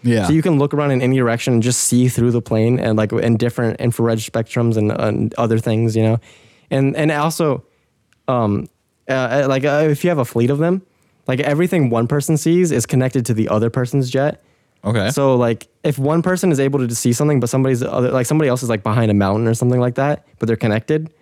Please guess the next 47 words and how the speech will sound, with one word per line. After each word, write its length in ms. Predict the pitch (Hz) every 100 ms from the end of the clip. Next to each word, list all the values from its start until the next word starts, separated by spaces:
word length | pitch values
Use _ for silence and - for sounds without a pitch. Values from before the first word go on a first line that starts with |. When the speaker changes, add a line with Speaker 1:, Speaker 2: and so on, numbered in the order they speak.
| _ _ _ _
Speaker 2:
then 180 | 131 127
that 160 | 139
person 260 | 151 147 143
can 100 | 135
see 220 | - 131
through 220 | 120 120
the 100 | 117
mountain, 440 | 110 107 101 107 107
so 120 | 110
to 80 | 101
speak, 360 | - 101 98 - _ _ _ -
and 120 | 113
s-, 160 | 107 113
like, 180 | 107
access 380 | - 107 - 110
all 140 | 101 113
that 120 | 107
information. 420 | 107 107 104 107
It's 100 | 104
all 160 | 120 117
networked 460 | 107 101 98 101
and 80 | 107
everything. 400 | 104 101 101 101 - _ -
Speaker 1:
Huh. 240 | - 208 135
Speaker 2:
It's, 160 | 139
it's 140 | 165 151
just, 220 | 202 165
uh, 160 | - 156
so 220 | - -
I, 280 | 156 170 151
I 20 |
mean, 140 | 170 175
I'm 120 | 196
not 140 | 240
even, 120 | 202
I'm 320 | 139 185 156 123
no 340 | 147 147 160
means 240 | 160 147 127
an 80 | 117
expert. 280 | 120 -
I 140 | 113 127
know 340 | 120 120 131
very 300 | 110 113 120
little 240 | 110 104 113
about 180 | 123 120
these 140 | 127
planes, 360 | - 147 160